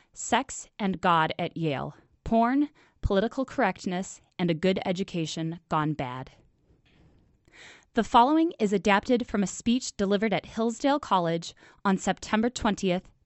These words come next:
two thousand twelve. In nineteen fifty-one, William F. Buckley Junior, a graduate of Yale the year before, published his first book, God and Man at Yale.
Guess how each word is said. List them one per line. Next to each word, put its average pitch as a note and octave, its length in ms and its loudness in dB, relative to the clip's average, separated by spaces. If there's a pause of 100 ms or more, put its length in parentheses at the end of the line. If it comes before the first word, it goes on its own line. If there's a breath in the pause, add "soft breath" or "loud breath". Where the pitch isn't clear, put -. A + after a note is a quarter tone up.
two A#3 200 0
thousand F3 580 0
twelve. D3 440 -6 (1900 soft breath)
In A#3 140 8
nineteen D#4 360 4
fifty-one, F#3 720 0 (460 soft breath)
William C#4 400 6
F. A#3+ 240 -2
Buckley G#3 320 0
Junior, D#3+ 540 -2 (200)
a G3+ 60 2
graduate A#3 600 2
of A3 140 -2
Yale F#3 300 4
the F3+ 100 -2
year F3+ 220 2
before, E3 540 -2 (360 soft breath)
published C#4 460 2
his - 260 -2
first - 420 -2
book, D#3 340 0 (220)
God G3 380 4
and F#3+ 160 -2
Man E3 320 0
at - 160 -12
Yale. C#3 380 -4